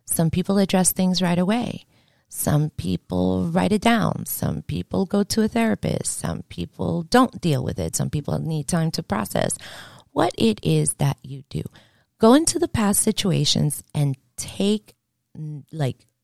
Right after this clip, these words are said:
start writing those things down. It, well, it doesn't have to be on paper, but start, like, really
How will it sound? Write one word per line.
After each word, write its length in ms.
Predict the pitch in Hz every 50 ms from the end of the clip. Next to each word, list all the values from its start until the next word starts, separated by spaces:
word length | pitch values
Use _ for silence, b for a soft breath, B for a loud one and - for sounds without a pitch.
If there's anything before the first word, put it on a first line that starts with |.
| _ _ _
start 340 | - - - - 214 220 -
writing 360 | - 175 175 175 175 160 156 151
those 240 | 156 147 151 -
things 280 | - 147 147 143 135 127
down. 320 | - - - - - - -
It, 220 | - - - - - _ - -
well, 100 | 65 -
it 80 | -
doesn't 240 | - 139 139 - -
have 140 | 127 135 -
to 100 | - -
be 140 | - 82 78
on 100 | - 147
paper, 300 | - 170 160 - 139 139
but 240 | - - 139 131 - _ _ -
start, 340 | - - - 233 254 - - _ _ _ _ _ _ _ _ _ _ _ _ _ _ _ -
like, 260 | 110 101 175 170 160 -
really 460 | 156 156 190 202 185 175 165 160